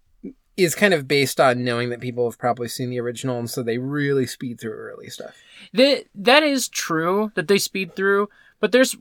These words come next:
Speaker 2: one, there's, like, stuff that they cut that I never knew about that I thought was interesting. And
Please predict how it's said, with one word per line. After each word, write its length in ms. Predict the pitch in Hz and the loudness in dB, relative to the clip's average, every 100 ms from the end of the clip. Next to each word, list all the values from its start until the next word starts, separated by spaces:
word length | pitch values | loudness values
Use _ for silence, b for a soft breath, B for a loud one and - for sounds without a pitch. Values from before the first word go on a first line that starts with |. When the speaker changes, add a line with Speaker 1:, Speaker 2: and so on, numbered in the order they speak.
| 175 | -16
Speaker 2:
one, 500 | - 262 294 277 247 180 | 2 6 6 6 0 2
there's, 180 | 214 214 | 2 4
like, 160 | 226 | 0
stuff 320 | - - 269 | 0 4 2
that 160 | - 302 | 2 0
they 140 | 220 | 0
cut 380 | 147 - 131 143 _ | 0 -6 0 0 _
that 140 | 170 - | -4 0
I 160 | 143 160 | 0 2
never 300 | 156 147 120 | 2 2 0
knew 260 | 110 113 | -2 0
about 400 | 127 147 160 180 _ | 2 4 4 2 _
that 120 | 151 | 2
I 60 | 139 | 2
thought 260 | 156 147 | 6 4
was 160 | 135 123 | 4 -4
interesting. 880 | 113 123 151 147 - 175 180 202 - b b b b | -6 -6 -2 -2 -2 -6 -6 -8 -10 b b b b
And 240 | 185 185 | 0 0